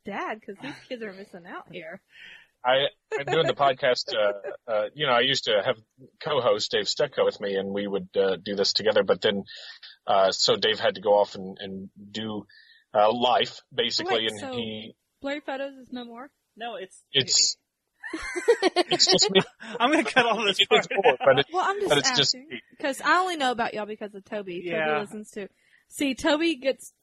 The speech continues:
Speaker 1: he, his job requires him to drive a lot, so he gets to listen to podcasts. Me, I get to sit at Home Depot and sell house framing packages, and I can't listen to podcasts, so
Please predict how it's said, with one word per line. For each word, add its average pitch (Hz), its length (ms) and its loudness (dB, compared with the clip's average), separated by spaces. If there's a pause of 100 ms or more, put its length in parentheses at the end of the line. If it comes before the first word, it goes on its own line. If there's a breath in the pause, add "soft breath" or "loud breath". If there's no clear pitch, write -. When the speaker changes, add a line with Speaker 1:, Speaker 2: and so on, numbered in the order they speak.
Speaker 1:
he, 262 360 0
his 294 260 2
job 240 400 8
requires 214 440 2
him 226 140 2
to 220 100 0
drive 196 400 2
a 190 60 -4
lot, 180 300 -2
so 214 160 -2
he 208 140 -2
gets 214 260 -2
to 208 120 -4
listen 202 220 -6
to 208 60 -4
podcasts. 233 680 -2 (480 soft breath)
Me, 247 380 4
I 220 140 0
get 220 120 -2
to 208 80 -8
sit 220 140 -2
at - 100 -2
Home 202 200 -6
Depot 202 300 -4
and 190 140 -6
sell 185 200 -2
house 196 340 -4
framing 180 300 -8
packages, 190 480 -4
and 180 100 -8
I 180 60 -6
can't 190 240 -10
listen 180 240 -10
to 175 80 -14
podcasts, - 640 -10
so 175 320 -8